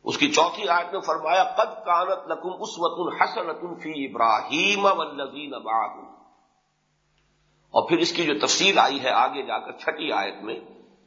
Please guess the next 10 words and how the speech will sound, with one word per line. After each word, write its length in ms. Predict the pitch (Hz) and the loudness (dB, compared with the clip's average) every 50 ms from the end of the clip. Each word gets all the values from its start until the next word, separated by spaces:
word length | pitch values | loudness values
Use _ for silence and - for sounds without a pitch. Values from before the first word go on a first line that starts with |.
| _ _ - | _ _ -4
بالکل 300 | - 202 208 - 175 170 | -4 -2 0 2 2 4
بعین 300 | 151 160 170 190 196 190 | 6 4 4 4 2 0
ہی 140 | 190 185 185 165 | -2 -2 -2 -4
یہی 200 | 156 147 160 143 | -4 -4 -4 -4
الفاظ 440 | 131 120 - - 123 131 131 - 165 | -4 -4 -2 0 2 2 2 0 -2
ہیں، 100 | 165 156 | -6 -4
"لقد 460 | 151 143 - - - 240 226 - - | -2 -4 -2 -2 -2 -4 -4 -4 -4
کان 240 | 196 185 185 190 185 | 0 0 0 2 2
لکم 480 | 180 165 156 151 151 147 190 190 180 | 0 -2 -2 -4 -4 -4 -6 -6 -6
فیہم 580 | - - 165 165 170 170 165 - - 180 214 | -6 -6 -4 -4 -2 -2 -2 0 2 2 2